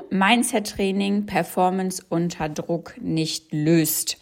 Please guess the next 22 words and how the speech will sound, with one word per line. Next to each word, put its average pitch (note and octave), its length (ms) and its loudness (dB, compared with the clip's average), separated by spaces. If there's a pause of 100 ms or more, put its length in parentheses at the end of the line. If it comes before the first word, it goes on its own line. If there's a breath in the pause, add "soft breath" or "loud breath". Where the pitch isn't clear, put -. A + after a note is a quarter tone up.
(580 loud breath)
Und E3+ 220 2
damit A#3 440 4
heiße G3+ 280 4
ich G#3 100 -4
dich F#3 180 -6
herzlich G#3+ 440 -2
willkommen F#3+ 400 0
zurück F#3 480 -2
zu A3 160 2
einer G3+ 260 2
neuen F#3 240 2
Podcast-Folge F3+ 840 -2
hier A#3 320 4
auf A#3 100 2
dem G#3 160 2
Neuroathletik-Trainings-Podcast F3+ 2250 -2
Nervenstark. D#3+ 1120 0
Der F#3 340 4
Podcast, A3 840 0
der E3 140 2
sich E3+ 200 -6
mit D#3+ 240 -4